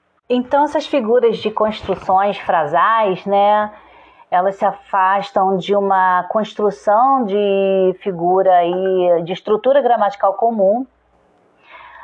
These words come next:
É, então temos assim,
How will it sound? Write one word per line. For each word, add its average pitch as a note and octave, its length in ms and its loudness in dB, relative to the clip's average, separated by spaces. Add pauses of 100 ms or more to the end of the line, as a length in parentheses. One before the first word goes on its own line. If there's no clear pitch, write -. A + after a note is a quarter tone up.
(460)
É, F#3+ 760 6
então F#3+ 340 -2
temos F#3+ 440 -2
assim, F3 1040 -4